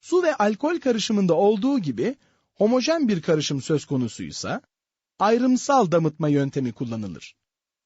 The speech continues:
Örneğimizdeki su ve alkolün kaynama noktalarının farklı olmasından faydalanarak düzenekte,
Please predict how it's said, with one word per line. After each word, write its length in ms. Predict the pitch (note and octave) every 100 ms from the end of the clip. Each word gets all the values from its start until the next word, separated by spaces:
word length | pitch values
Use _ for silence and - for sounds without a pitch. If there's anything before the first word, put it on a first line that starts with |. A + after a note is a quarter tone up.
| _ -
Örneğimizdeki 840 | F#3 A3 C4 C4+ C4+ C4+ C4 C4+
su 220 | - D4
ve 120 | C4
alkolün 580 | D3+ C3+ A#2+ G#2+ A2 G3 _ _ _
kaynama 400 | - F3 A3+ C4+
noktalarının 680 | B3+ G#3 G3+ F#3+ F3 E3+ C3+
farklı 420 | - D#3 D#3+ D4+
olmasından 640 | D#4+ B3 D#3+ D#3 C3+ A#2+
faydalanarak 840 | A2+ E3 F3 G3+ A3 A#3+ C3+ C#3 _ _
düzenekte, 680 | D3 D#3+ E3 B2+ - G#2 F3